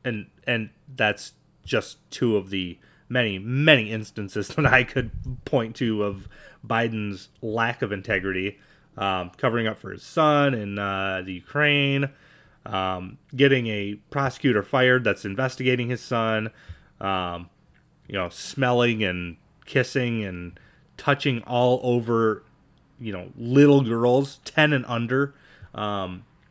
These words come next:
I mean, obviously, it, it goes above ten, but the, the real disgusting ones are when, you know, he's sitting there fondling a little girl, uh, in front of the T V cameras. Like, he, he, he just, that man just cannot keep his hands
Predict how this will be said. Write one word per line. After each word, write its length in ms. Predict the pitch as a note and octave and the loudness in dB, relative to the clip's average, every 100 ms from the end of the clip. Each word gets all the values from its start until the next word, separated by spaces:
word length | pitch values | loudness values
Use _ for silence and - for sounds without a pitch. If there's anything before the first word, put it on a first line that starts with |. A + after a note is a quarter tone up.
| _ _ _ _ _ - | _ _ _ _ _ -4
I 60 | |
mean, 120 | B2+ A#2+ | 0 2
obviously, 560 | C3 A#2 - G2+ F#2 _ _ _ _ _ - C3 - | 2 0 2 0 0 _ _ _ _ _ -20 -14 -2
it, 180 | C#3 - | -2 0
it 200 | C3+ A#2 | -2 2
goes 400 | A2 G2 F#2 - | 2 2 -4 -6
above 320 | B2+ B2 B2+ - | 0 2 2 2
ten, 300 | A2 G2 F#2+ | -2 -2 -4
but 200 | F2+ - _ _ _ _ | -8 -10 _ _ _ _
the, 220 | - A#2+ - | -2 -2 0
the 140 | B2 | 2
real 240 | D3 B3 F3+ | 6 8 8
disgusting 680 | A#2 - A2 - A#2+ G#2 | 4 0 -6 -4 -6 -6
ones 220 | G2+ G2+ | -6 -4
are 100 | G2+ | -4
when, 300 | G2+ G2 F#2+ - - - | -2 -2 -4 -10 -18 -4
you 80 | A2+ | 0
know, 60 | |
he's 160 | A2 - | 2 0
sitting 200 | - C3 | -4 -4
there 120 | G2+ | -6
fondling 680 | - - C3 B2 A#2+ A2+ G2+ | -8 -2 2 2 0 -2 -2
a 80 | |
little 260 | G2 G#2+ G2 | -2 -2 -2
girl, 460 | G#2+ A2 F2+ F2 - _ _ _ _ _ - | 0 0 0 -4 -10 _ _ _ _ _ -6
uh, 320 | F#2 F2+ - _ _ _ - | -4 -4 -6 _ _ _ 0
in 200 | E3+ D3 | 2 4
front 240 | F3+ D#3 | 4 4
of 80 | B2 | 2
the 60 | |
T 240 | - - C#3+ | -4 -2 0
V 160 | D#3+ | 0
cameras. 460 | C#3 G#2+ F#2 F2+ F#2+ | 0 -4 -4 -10 -8
Like, 200 | G#2+ F#2+ | -6 -4
he, 160 | A#2+ D3 | -4 -2
he, 160 | D3+ | -4
he 280 | E3 D#3+ F#3 | -2 -2 0
just, 200 | F3+ C3+ - - - | 0 -2 -8 -16 -2
that 120 | F#3+ | 2
man 180 | G#3+ G3+ | 2 2
just 140 | D#3+ | -2
cannot 360 | - F3 E3 D#3 | -2 0 0 0
keep 200 | D#3+ D3 | -2 0
his 140 | C3 | -2
hands 520 | - E3 A#2+ G2 G2+ | -2 -2 0 -4 -8